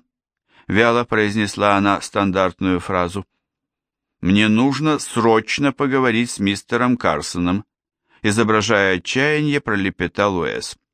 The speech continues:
«Он назначил вам встречу?» спросила она с таким видом, словно у ее шефа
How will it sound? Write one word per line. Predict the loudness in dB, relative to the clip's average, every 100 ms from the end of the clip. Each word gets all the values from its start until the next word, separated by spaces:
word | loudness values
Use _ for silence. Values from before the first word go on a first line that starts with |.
| _ _ _ _ _ _ _ _ _ _
«Он | 0 4 4
назначил | 2 2 2 2 0 0
вам | 0 -2
встречу?» | -4 -6 -6 -6 -4 -4 -6 _ _ _ _ _ -20 -10
спросила | 0 0 2 2 2
она | 2 0
с | -2
таким | -4 -2 0 0
видом, | 0 -2
словно | -2 -2 0 2
у | 0
ее | 2 0
шефа | 0 -2 0 -2